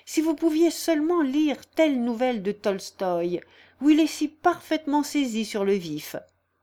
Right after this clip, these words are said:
Mais croyez-vous que les Russes aient défendu Sébastopol par fanatisme religieux ?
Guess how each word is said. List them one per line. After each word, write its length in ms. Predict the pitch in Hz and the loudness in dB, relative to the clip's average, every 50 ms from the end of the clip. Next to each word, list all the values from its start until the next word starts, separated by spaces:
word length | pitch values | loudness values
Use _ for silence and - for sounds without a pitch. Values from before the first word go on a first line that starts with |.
| _ _ _ _ _ _ _ _ _ _ _ _ _ _ - | _ _ _ _ _ _ _ _ _ _ _ _ _ _ -10
Mais 80 | 180 175 | -10 -8
croyez-vous 540 | 175 - 185 185 180 180 175 165 170 190 190 | -8 -4 -4 -2 0 -2 -2 -4 -4 -12 -10
que 160 | - - 185 | -6 -4 -2
les 160 | 175 180 180 | 0 2 0
Russes 320 | 180 185 202 208 196 - - | 0 0 -4 -4 -4 -4 -6
aient 60 | 175 | -4
défendu 500 | 175 196 208 - - 196 190 190 208 196 | -4 -4 -6 -6 -6 -6 -6 -6 -6 -8
Sébastopol 960 | - - 170 160 170 175 175 - - 180 175 175 - 202 202 208 196 180 170 - - - - - _ _ - | -8 -8 -6 -6 -6 -6 -6 -8 -10 -10 -10 -6 -2 0 0 2 0 -2 -4 -6 -12 -20 -20 -20 _ _ -8
par 160 | - 180 - | -8 -8 -6
fanatisme 640 | - 196 190 190 196 185 190 - 185 - - 190 180 | -4 -4 -2 -2 -2 -4 -4 -8 -10 -8 -6 -8 -6
religieux ? 520 | 165 185 - 175 180 185 185 233 311 415 | -4 -4 -4 -2 -4 -4 -2 -2 -2 -2